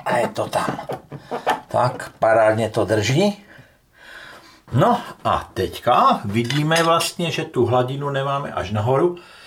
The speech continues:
takže ta vařící voda už trošku schládla,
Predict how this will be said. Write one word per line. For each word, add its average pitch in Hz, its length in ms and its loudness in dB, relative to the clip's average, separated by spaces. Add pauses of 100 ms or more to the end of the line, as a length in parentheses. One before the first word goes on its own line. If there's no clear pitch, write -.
(340)
takže 104 460 -2
ta - 240 0 (360)
vařící 120 400 -2
voda 135 240 2
už 123 140 2
trošku 131 440 -4
schládla, 120 640 0